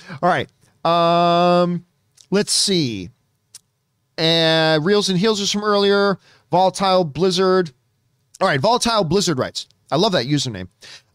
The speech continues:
Uh, "Just throwing it out there that Oscar Isaac is the first, uh, Guatemalan actor to play a major hero, uh, or even character in the M C U. Good Guatemalan kid."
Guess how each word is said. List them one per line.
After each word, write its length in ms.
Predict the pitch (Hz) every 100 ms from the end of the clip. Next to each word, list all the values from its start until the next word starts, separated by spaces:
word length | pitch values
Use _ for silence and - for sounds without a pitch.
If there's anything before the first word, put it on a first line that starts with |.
| -
Uh, 120 | 170
"Just 280 | 151 269 -
throwing 280 | 262 233 214
it 80 |
out 220 | 190 196 165
there 140 | 143
that 160 | 156 151
Oscar 380 | 185 247 - 185
Isaac 440 | 180 180 156 139
is 160 | 170 -
the 100 | 160
first, 500 | 202 220 226 - - 160
uh, 120 | 160
Guatemalan 680 | 151 196 202 180 185 180
actor 360 | 180 170 - 143
to 100 | 135
play 280 | 131 180 156
a 40 |
major 420 | 151 180 196 226
hero, 460 | 175 180 170 165 156 - - _ -
uh, 340 | 143 143 143 -
or 420 | 190 226 226 -
even 360 | 202 214 196 185
character 500 | - 208 214 202 165
in 60 | 156
the 140 | 151
M 100 | 160
C 200 | 143 -
U. 160 | 170 156
Good 280 | 123 196 185
Guatemalan 520 | 190 196 190 196 202
kid." 200 | 165 113